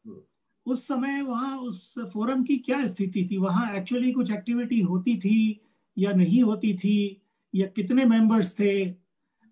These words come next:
Speaker 2: आपने इसको register कराया क्यों?
Speaker 1: ऐसा है, पहले members, अ, साठ पैंसठ member थे और उनकी gathering भी साल में एक आध gathering, एक आध कोई party कर ली,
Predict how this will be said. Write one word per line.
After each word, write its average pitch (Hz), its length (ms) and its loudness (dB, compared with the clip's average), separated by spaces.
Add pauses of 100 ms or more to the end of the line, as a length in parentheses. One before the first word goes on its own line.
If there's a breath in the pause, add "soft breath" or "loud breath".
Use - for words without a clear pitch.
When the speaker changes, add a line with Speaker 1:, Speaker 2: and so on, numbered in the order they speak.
Speaker 2:
आपने 247 300 0
इसको 240 220 0
register 214 480 0
कराया 185 520 -2
क्यों? 262 320 0 (1300)
Speaker 1:
ऐसा 151 220 -2
है, 180 180 0
पहले 180 360 -2
members, 170 460 -2
अ, 170 220 -4
साठ 170 300 -4
पैंसठ 170 300 -4
member 160 240 -2
थे 151 380 -4 (800)
और 180 180 -2
उनकी 180 200 -6
gathering 175 400 0
भी 208 140 -6
साल 185 300 0
में 196 120 -2
एक 185 160 -2
आध 185 160 0
gathering, 170 420 -4
एक 165 140 -8
आध 160 160 -2
कोई 170 100 -6
party 147 340 -6
कर 143 180 -8
ली, 160 180 -4